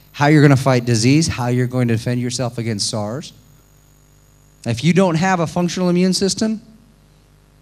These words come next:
quit. win I G six will do that for you. We have proven time and time and time again, by taking win I G six every single day,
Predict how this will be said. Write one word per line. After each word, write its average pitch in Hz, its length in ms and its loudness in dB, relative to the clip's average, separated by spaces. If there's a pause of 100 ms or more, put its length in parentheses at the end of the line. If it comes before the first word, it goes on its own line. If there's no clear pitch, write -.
(560)
quit. 131 260 -2 (1400)
win 143 180 6
I 160 100 2
G 170 140 0
six 165 340 0
will 151 80 -4
do 147 220 0
that 143 160 2
for 143 220 -4
you. 101 100 -4
We 123 160 0
have 127 160 -2
proven 147 320 0
time 151 380 -2
and 123 180 -6
time 139 320 -6
and 123 120 -8
time 131 220 -4
again, 127 440 -4 (400)
by 110 120 2
taking 135 480 0
win 135 140 4
I 147 100 2
G 151 140 -2
six 143 300 -2
every 135 220 -2
single 160 300 -2
day, 113 380 -4